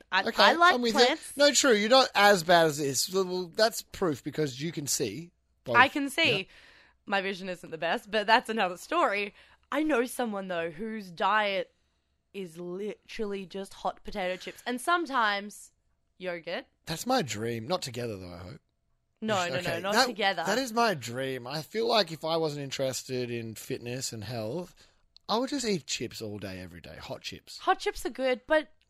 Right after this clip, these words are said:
Speaker 1: I'm someone that gets so bored
Speaker 2: Mm.
Speaker 1: with food. I couldn't imagine anything worse than just eating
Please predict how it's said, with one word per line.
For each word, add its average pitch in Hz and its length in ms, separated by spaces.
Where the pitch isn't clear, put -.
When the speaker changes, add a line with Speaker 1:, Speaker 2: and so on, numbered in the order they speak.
Speaker 1:
I'm 311 220
someone 392 360
that 311 120
gets 233 300
so 190 560
bored 170 500
Speaker 2:
Mm. 110 200
Speaker 1:
with 185 200
food. 185 560
I 262 200
couldn't 302 320
imagine 233 540
anything 202 600
worse 190 600
than 220 280
just 233 420
eating 233 520